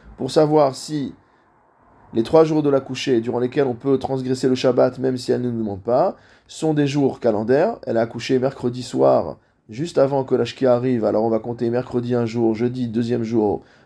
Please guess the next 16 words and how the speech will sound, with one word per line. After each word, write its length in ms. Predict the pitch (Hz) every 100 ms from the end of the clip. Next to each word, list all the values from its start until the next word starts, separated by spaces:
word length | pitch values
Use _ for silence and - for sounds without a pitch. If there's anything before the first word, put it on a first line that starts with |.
| -
vendredi 440 | 117 120 120 110
troisième 360 | - 110 101 101
jour, 360 | 113 156 247 - - - -
ou 100 | 127
est-ce 140 | 131
qu'on 220 | 165 165
compte 280 | 139 147 151
Me'et 300 | 131 139 117
Le'et, 340 | 110 104 160 247 - - - - - - -
auquel 320 | - 120 120 113
cas, 300 | 151 196 240 - - -
si 160 | - 120
jamais 260 | 127 135
elle 100 | 131
a 40 | 120
couché 480 | 123 120 131 113